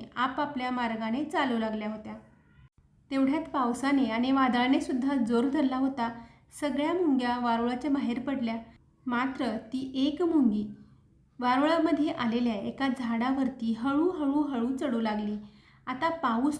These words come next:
खूप मोठा आला, विजा चमकू लागल्या आणि जोरदार वादळामुळे ते जंगल उद्ध्वस्त होऊ लागलं. सगळ्या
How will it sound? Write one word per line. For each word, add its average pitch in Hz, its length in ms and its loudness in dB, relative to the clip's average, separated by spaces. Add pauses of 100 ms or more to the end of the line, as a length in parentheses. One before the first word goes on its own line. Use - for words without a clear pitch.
खूप 339 340 -2
मोठा 285 300 -4
आला, 226 240 -2 (520)
विजा 240 320 0
चमकू 302 380 0
लागल्या 233 400 -2 (1040)
आणि 285 280 2 (120)
जोरदार 240 580 2
वादळामुळे 240 720 2 (420)
ते 294 100 0 (120)
जंगल 240 380 2 (100)
उद्ध्वस्त 277 520 2
होऊ 262 240 2
लागलं. 214 360 -2 (680)
सगळ्या 277 500 2